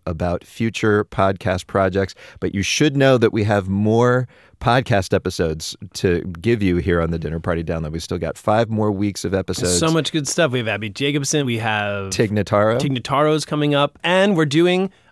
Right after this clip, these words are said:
Speaker 2: are we allowed to announce this now?
Speaker 1: I think we are.
Speaker 2: We're doing a show in Seattle to say
Speaker 1: Yeah.
Speaker 2: goodbye to everyone.
Speaker 1: That will be our last show.
Speaker 2: And that's on November sixteenth at the Moore Theater. It's, we're secretly calling it The Last Supper.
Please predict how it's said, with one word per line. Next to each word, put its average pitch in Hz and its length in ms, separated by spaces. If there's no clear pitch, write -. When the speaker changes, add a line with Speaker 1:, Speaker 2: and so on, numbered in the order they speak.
Speaker 2:
are 123 80
we 117 120
allowed 120 180
to 123 60
announce 120 260
this - 160
now? 151 160
Speaker 1:
I 170 40
think 113 260
we 110 160
are. 117 240
Speaker 2:
We're 92 80
doing 190 200
a 185 60
show 202 300
in 156 100
Seattle 147 640
to 95 160
say 135 140
Speaker 1:
Yeah. 180 60
Speaker 2:
goodbye 147 260
to 143 80
everyone. 107 480
Speaker 1:
That 113 160
will 131 80
be 139 140
our 131 100
last 123 440
show. 139 440
Speaker 2:
And 117 100
that's 131 140
on 143 80
November 151 460
sixteenth 165 920
at 117 140
the 131 80
Moore 160 340
Theater. 165 440
It's, - 200
we're 131 140
secretly 160 480
calling 147 260
it 139 100
The 135 60
Last 135 300
Supper. - 320